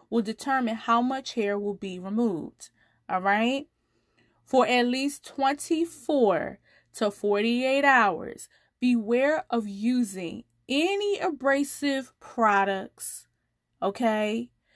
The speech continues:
You want your skin to heal properly because your pores will be open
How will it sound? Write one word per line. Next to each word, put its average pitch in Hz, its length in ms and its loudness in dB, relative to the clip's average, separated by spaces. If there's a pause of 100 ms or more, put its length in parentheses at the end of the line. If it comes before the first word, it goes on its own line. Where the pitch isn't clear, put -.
(160)
You 220 140 4
want 254 340 2
your 294 120 -2
skin 240 640 -2 (240)
to 214 160 -4
heal 233 460 -2
properly 180 600 -4
because 202 420 -4
your 226 80 -2
pores 294 580 -2
will 240 100 0
be 214 200 -6
open 202 520 -2